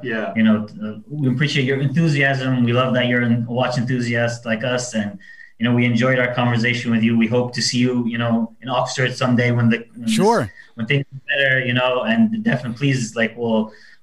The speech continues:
Speaker 2: we'll see you here, or we'll, we'll come
Speaker 1: Or in
Speaker 2: visit
Speaker 1: New
Speaker 2: you,
Speaker 1: York.
Speaker 2: or in New
Speaker 1: Yeah.
Speaker 2: York.
Speaker 3: No, no,
Speaker 2: And
Speaker 3: sure.
Speaker 1: As we talk, we'll go to a nice restaurant.
Speaker 3: Yeah, no, sure. Yeah, I will take you guys to, like, a Peter Luger's or a Gallagher's, one of those great places, you know, uh,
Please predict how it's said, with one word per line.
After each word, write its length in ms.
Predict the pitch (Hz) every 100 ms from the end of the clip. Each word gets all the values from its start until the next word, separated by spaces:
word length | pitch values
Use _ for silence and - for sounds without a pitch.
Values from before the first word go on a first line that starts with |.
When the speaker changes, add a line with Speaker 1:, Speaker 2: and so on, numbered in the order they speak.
| -
Speaker 2:
we'll 120 | 107
see 200 | - 123
you 100 | 127
here, 240 | 143 147
or 240 | 135 123 120
we'll, 180 | 120
we'll 120 | 120 113
come 160 | 139
Speaker 1:
Or 40 | 131
in 40 |
Speaker 2:
visit 220 | 135 139
Speaker 1:
New 80 | 170
Speaker 2:
you, 100 | 156
Speaker 1:
York. 160 | 131 135 135
Speaker 2:
or 120 | 139
in 100 | 135
New 60 |
Speaker 1:
Yeah. 200 | 135 -
Speaker 2:
York. 160 | 151 135
Speaker 3:
No, 160 | 190 240
no, 160 | 220
Speaker 2:
And 100 | 214
Speaker 3:
sure. 320 | - 247 185
Speaker 1:
As 140 | 139 151
we 80 | 190 -
talk, 160 | 185 185
we'll 160 | 175 165
go 160 | 185
to 120 | 170
a 40 | 170
nice 240 | 165 160
restaurant. 380 | 165 160 - - -
Speaker 3:
Yeah, 140 | -
no, 260 | 190 233 214
sure. 280 | 202 214
Yeah, 320 | 160 160 156 147
I 80 | 147
will 120 | 202
take 200 | 208 202
you 80 | 180
guys 240 | 143 135
to, 100 | -
like, 160 | 120 107
a 60 |
Peter 280 | 110 147 135
Luger's 600 | 113 127 131 120 117 117
or 100 | 113
a 60 | 104
Gallagher's, 560 | 101 123 123 117 113 131
one 100 | 147
of 100 | 131
those 200 | 135 110
great 260 | 127 123
places, 420 | - 123 113 107 113
you 60 |
know, 140 | 104 101 - - - -
uh, 180 | 117